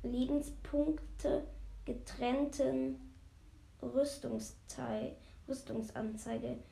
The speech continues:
auf der bis zu zwanzig Rüstungspunkte, halbe Brustpanzer,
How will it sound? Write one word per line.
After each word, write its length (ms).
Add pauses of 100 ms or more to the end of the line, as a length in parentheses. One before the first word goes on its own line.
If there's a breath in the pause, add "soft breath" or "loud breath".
(520 loud breath)
auf 380
der 200
bis 340
zu 240
zwanzig 680 (300)
Rüstungspunkte, 1400 (720)
halbe 320
Brustpanzer, 1040